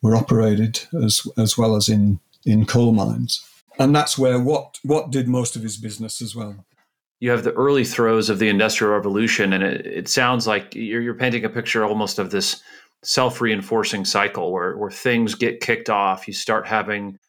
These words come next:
Speaker 2: machinery, which needs more coal, which needs more iron, which needs more everything, and, and, and on and on. And so the, the drive to go deeper, to get more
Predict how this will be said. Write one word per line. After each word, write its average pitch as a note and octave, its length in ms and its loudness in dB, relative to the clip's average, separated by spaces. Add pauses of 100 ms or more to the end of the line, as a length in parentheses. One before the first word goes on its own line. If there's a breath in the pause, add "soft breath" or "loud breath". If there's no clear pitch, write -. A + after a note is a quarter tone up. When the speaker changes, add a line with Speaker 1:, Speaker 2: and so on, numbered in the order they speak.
(100)
Speaker 2:
machinery, G#2+ 640 0
which G2+ 240 -2
needs A2 260 0
more G#2 280 0
coal, G#2+ 480 2
which G2+ 240 -2
needs G#2+ 280 -2
more G#2 300 -2
iron, G#2+ 460 0
which G2 200 -10
needs G#2 240 -6
more G2+ 220 -4
everything, G2+ 600 -4
and, G2 100 -6
and, G2 320 -2 (180 loud breath)
and A2+ 140 0
on A#2+ 220 2
and G#2 100 -2
on. G2+ 320 -4
And G2 160 -8
so G2+ 180 -4
the, F#2+ 300 -4 (200 soft breath)
the G#2+ 100 -2
drive A2 320 0
to - 80 -16
go G#2 140 -6
deeper, G2 760 -4
to - 120 -14
get - 220 -12
more G#2 240 -10